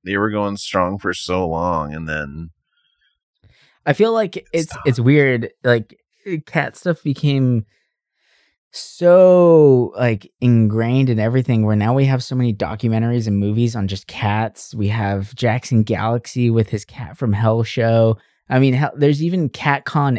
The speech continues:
Speaker 2: L A, where there's a whole convention for just cats. And actually, there's another convention that's coming in the end of April to San Diego, too, which I was looking at, and I might go, but, you know, whatever. Uh, but, <laughs> like, there's,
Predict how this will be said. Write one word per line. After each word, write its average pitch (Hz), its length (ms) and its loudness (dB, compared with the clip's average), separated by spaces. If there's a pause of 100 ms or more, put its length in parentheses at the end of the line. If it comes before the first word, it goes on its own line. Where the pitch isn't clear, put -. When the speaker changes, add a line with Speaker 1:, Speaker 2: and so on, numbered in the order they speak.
Speaker 2:
L 117 260 0
A, 101 320 0
where 92 140 -4
there's 104 160 0
a 104 80 -2
whole 123 180 2
convention 107 540 0
for 104 120 -6
just 95 220 -8
cats. - 640 -10 (500)
And 113 180 2
actually, 117 280 0
there's 110 160 0
another 104 280 0
convention 95 440 -4
that's 87 140 -8
coming 101 500 -4
in 87 600 -6
the 71 120 -8
end 92 120 -4
of 87 100 -6
April - 360 -10
to 101 60 -8
San 98 180 -6
Diego, 76 400 -8
too, - 240 -14
which - 220 -20
I - 80 -10
was 127 120 -12
looking - 280 -10
at, - 180 -12
and - 80 -8
I 104 60 -6
might - 220 -10
go, - 180 -12
but, - 180 -12
you 165 80 -4
know, 151 140 -2
whatever. 131 260 -2 (260)
Uh, 139 180 2
but, 170 220 0 (220)
<laughs> 659 200 -8
like, 190 320 2
there's, - 360 -4